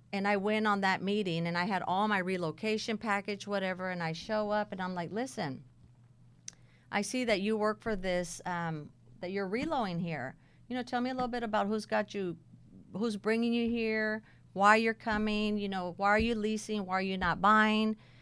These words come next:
You know, I own a relocation company." Guys, to this day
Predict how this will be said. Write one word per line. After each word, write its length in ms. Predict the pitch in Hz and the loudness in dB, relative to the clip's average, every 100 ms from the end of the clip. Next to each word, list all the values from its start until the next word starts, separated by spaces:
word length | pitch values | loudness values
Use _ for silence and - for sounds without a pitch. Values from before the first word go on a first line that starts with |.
| - | -8
You 100 | 208 | -2
know, 80 | 208 | 2
I 140 | 190 | 4
own 160 | 196 196 | 4 2
a 60 | 170 | 0
relocation 720 | 190 214 220 214 214 214 214 | 0 0 0 -2 -4 -4 -6
company." 640 | 214 214 214 214 208 214 - - - - - | -6 -8 -6 -6 -4 -6 -10 -18 -20 -20 -12
Guys, 640 | 160 180 170 143 113 - - - - - - | -4 0 0 -2 -8 -12 -18 -20 -20 -20 -18
to 200 | - 240 | -6 -4
this 260 | 214 233 202 | -2 -2 -2
day 540 | 170 180 180 131 107 | -2 0 0 -4 -8